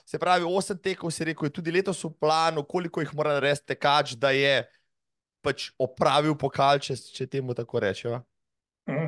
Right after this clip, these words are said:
Speaker 2: eh, odvisno, kaj pomeni opravil pokal, to se pravi, tisto, kar sva prej rekla, zbiranje udeležb, eh, za, za ključne nagrade, eh, da pokažem, evo, to najbolj enostavno, so, so pa še praktične, eh,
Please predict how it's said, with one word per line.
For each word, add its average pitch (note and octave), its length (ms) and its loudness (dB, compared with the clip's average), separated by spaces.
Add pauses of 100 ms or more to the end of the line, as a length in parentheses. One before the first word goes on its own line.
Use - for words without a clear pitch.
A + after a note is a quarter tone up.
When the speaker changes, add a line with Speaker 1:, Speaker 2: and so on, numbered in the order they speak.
(120)
Speaker 2:
eh, B2+ 560 -2
odvisno, D3 340 -2
kaj D#3 160 6
pomeni D#3 240 2
opravil D3+ 320 4
pokal, D#3+ 320 0
to C#3 80 -6
se - 80 -12
pravi, C#3+ 360 6
tisto, D3 200 -10
kar D#3+ 80 -12
sva D3 80 -4
prej D3+ 160 2
rekla, C3+ 300 4 (600)
zbiranje D3+ 420 4
udeležb, D3 420 0
eh, C3+ 220 -2
za, B2+ 180 -2 (220)
za C3 140 -6
ključne D#3+ 340 -4
nagrade, C3+ 400 4 (1040)
eh, A#2 460 0
da C3+ 200 -4
pokažem, A#2+ 460 0
evo, B2 260 -6
to - 100 -10
najbolj A#2+ 300 -4
enostavno, B2+ 400 -4
so, C3+ 80 -8
so C3+ 120 -10
pa C#3+ 120 0
še C#3 160 -4
praktične, C#3+ 480 0
eh, B2 640 2